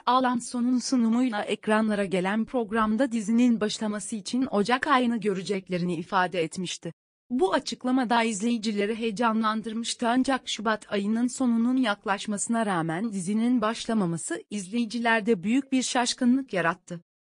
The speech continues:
İzleyiciler büyük bir merakla yapımcı şirketten yapılacak açıklamaya odaklandı. "Hazırlık içerisindeyim." ünlü oyuncu açıklamasında "Şu anda hazırlık içerisindeyim. Sanırım Ocak ayını görürüz başlamak için."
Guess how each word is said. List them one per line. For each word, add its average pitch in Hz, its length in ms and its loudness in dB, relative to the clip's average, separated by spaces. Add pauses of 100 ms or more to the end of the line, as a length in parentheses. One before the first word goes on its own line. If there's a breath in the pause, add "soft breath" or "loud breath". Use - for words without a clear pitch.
(180)
İzleyiciler 220 760 0
büyük 247 260 2
bir 220 100 -2
merakla 196 540 -2
yapımcı 220 480 -2
şirketten 220 600 0
yapılacak 196 760 -2
açıklamaya 220 640 -2
odaklandı. 170 680 2 (420)
"Hazırlık 240 640 0
içerisindeyim." 214 800 -2
ünlü 170 200 2
oyuncu 175 380 -2
açıklamasında 175 920 -4
"Şu 302 240 -4
anda 254 380 2
hazırlık 165 440 -4
içerisindeyim. 196 760 -2 (340)
Sanırım 320 580 -2
Ocak 180 360 -2
ayını 254 300 2
görürüz 196 540 -4
başlamak 208 580 -2
için." 160 280 -10